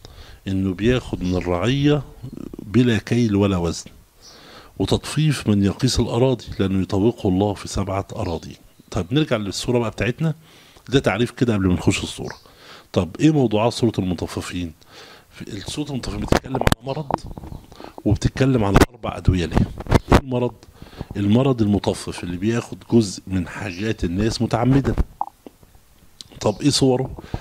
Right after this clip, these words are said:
"الذين إذا اكتالوا على الناس"، لما ياخد حقه من الناس، "يستوفون"، ياخد حقه كامل، "وإذا كالوهم أو وزنوهم يخسرون". طيب، كيف عالج الإسلام هذا المرض؟ يروح الشغل ياخد يوميته كاملة، لكن ساعة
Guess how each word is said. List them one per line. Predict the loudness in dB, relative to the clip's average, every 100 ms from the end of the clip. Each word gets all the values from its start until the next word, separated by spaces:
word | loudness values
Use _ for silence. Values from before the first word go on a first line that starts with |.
| -12 -6
"الذين | 0 2 2 4 4
إذا | 2 0
اكتالوا | 0 2 6 6 4
على | 2
الناس"، | 4 2 0 -2
لما | 0 2
ياخد | 0 -2
حقه | -6 -6 -2
من | 0
الناس، | 2 2 2 4
"يستوفون"، | 4 4 2 2 -4 -2
ياخد | -2 -4
حقه | -4 -6 -6
كامل، | -10 -14 -16 -20 -20 -20 -20 -20 0
"وإذا | 4 4 4 2
كالوهم | 2 4 6 6 4 0
أو | 2 4 2
وزنوهم | 2 2 2 2
يخسرون". | 0 -2 -4 -14 -20 -20 -20 _ -20 -20 -20 -20 -8 0
طيب، | 0 0 -2
كيف | 0 0 0 -4
عالج | -2 0 0 0
الإسلام | -2 -2 2 4 4
هذا | 4 4 2
المرض؟ | 2 0 0 -4 -18 _ -20 -20 -20 -4 4
يروح | 4 4
الشغل | 2 4 4 4 2
ياخد | 2 0 2
يوميته | 2 2
كاملة، | 0 2 4
لكن | 2 0 -2
ساعة | 0 -2